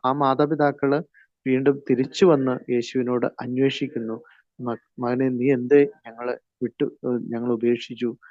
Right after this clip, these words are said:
നീ എന്താണ് ഇങ്ങനെ ചെയ്തത്?" എന്നൊക്കെ ചോദിക്കുന്നത് ആ കുടുംബത്തിന്റെ സംരക്ഷണം യേശുവിന് ലഭിച്ചതുകൊണ്ടാണ്, ലഭിക്കുന്നു എന്നുള്ളതിന്റെ യാഥാർത്ഥ്യം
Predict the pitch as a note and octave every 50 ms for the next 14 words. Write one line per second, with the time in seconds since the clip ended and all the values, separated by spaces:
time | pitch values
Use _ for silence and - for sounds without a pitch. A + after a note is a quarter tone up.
0 | - _ _ - C3 C3+ C#3+ C3 B2+ C3 C3 C#3 D3 C#3+ C3+ C3 C3 - - A2
1 | A2+ A#2+ B2+ C3+ C3+ C3 - B2 A2+ G#2+ A#2+ A2+ A#2 A#2+ A#2 A2+ - - - -
2 | A#2+ C3+ C#3 C#3 B2+ - - B2+ B2+ - A#2 G2+ A#2+ B2+ B2 - - A#2 A#2 A2
3 | - A2 A#2+ _ _ _ _ _ - - D#3 E3 F3+ - - D#3+ C#3+ F3+ F#3 F#3
4 | A3+ A3 - G#3+ G3 F3+ F3+ E3+ E3+ E3+ E3+ _ _ _ _ - B2+ B2 B2 B2
5 | C#3 C#3+ C#3+ - D3 C#3+ C#3 C#3 C#3+ C#3+ _ _ _ _ - - B2+ B2+ B2+ -
6 | - D3+ C#3+ D3 D3 D3 - - - - B2 A#2+ G#2+ B2 A#2+ - - C#3 C3+ C#3+
7 | B2+ A#2+ A2+ - - D#2 - - - B2 C3 B2 B2+ B2+ - - D#3 D#3+ E3 E3+
8 | F3 F3 C#3+ A#2+ A#2+ C3 B2+ B2+ B2+ A#2+ B2+ A#2 B2+ D3+ D#3+ - _ _ _ _
9 | - C3 B2+ A#2+ B2 A#2+ C#3+ D3 D3 D#3 D#3 - D#3 D3 E3